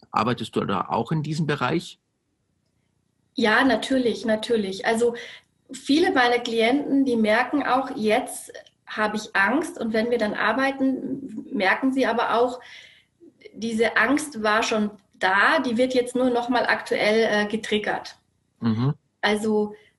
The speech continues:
Speaker 2: ähm, beim, ich kann's ja sagen, bei mir selber war das zum Beispiel, ich habe damals diese E-Mail bekommen, Kinder dürfen nicht mehr in die Schule gehen. Und es hatte, hatte dann mit mir was gemacht.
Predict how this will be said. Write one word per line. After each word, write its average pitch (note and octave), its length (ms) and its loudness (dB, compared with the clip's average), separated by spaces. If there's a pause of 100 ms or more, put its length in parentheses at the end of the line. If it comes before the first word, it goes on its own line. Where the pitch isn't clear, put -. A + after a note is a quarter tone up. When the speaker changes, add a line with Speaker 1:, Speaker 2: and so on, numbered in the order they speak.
(140)
Speaker 2:
ähm, G#3 540 0 (1500)
beim, G3+ 440 0 (320)
ich A3 140 -8
kann's G#3+ 220 -2
ja G#3+ 80 0
sagen, A#3 340 2
bei G#3+ 120 4
mir B3+ 220 4
selber C4+ 400 2
war B3+ 160 4
das C4 180 -2
zum C4 160 2
Beispiel, A#3+ 800 0 (720)
ich A3 220 -4
habe A#3 160 2
damals B3 640 2
diese G#3+ 220 -2
E-Mail F#4 360 2
bekommen, C#4+ 880 2 (240)
Kinder C4 240 4
dürfen B3 280 2
nicht A#3 180 0
mehr A#3 100 0
in G#3 100 -2
die A3 60 -2
Schule C#4+ 380 2
gehen. G#3 680 0
Und A#3 160 -2
es A#3 120 -4
hatte, A#3 260 0
hatte A#3+ 260 0
dann B3 160 2
mit B3+ 160 0
mir A3+ 200 2
was A3+ 220 -2
gemacht. G#3 600 -2